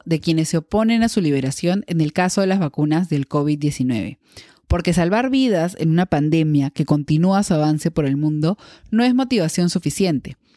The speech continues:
Las farmacéuticas y los gobiernos necesitan asegurarse de que solo ellas pueden usar el conocimiento que han producido.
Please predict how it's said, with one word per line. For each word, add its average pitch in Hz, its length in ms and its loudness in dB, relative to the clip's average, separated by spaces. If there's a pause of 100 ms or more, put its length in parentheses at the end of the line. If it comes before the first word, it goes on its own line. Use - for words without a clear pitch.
(320)
Las 156 140 -2
farmacéuticas 185 720 0
y 196 40 2
los 175 140 2
gobiernos 160 640 0 (340)
necesitan 190 560 0
asegurarse 180 720 0
de 180 140 -2
que 170 120 0
solo 254 320 0
ellas 175 560 0
pueden 165 340 0
usar 143 240 0
el 156 80 0
conocimiento 143 680 0
que 147 100 -2
han 135 100 0
producido. 135 640 -4